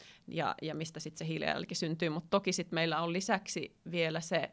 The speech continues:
niinku niin sanotusti julkinen kulutus ja sit sieltä ne julkiset, julkiset palvelut, joita me kaikki sitten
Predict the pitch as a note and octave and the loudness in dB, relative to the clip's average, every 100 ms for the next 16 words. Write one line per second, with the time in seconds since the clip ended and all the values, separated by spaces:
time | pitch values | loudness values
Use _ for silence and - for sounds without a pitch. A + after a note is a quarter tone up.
0 | - F3 E3 D#3 D#3+ E3 - - E3 F3 | -4 -4 -2 -4 -2 -6 -8 -4 0 4
1 | E3+ E3+ C3+ E3 D3 C#3+ D#3+ - - D#3+ | 4 2 -4 -4 -4 -4 -6 -8 -4 -4
2 | D#3+ D#3+ E3 D#3+ E3 E3+ E3 E3+ F3 F3 | -4 -4 -2 -2 -2 0 2 2 0 -4
3 | - - - - - - B3 A3+ A3 - | -6 -18 -18 -18 -18 -2 2 4 2 0
4 | - D#3+ D#3 D3+ D3 D#3+ - - E3 E3 | 4 6 6 4 0 -2 -8 -2 6 6
5 | D#3+ D3+ D#3+ D3+ - E3 D#3+ - - | 6 0 2 0 0 -4 -4 -2 -2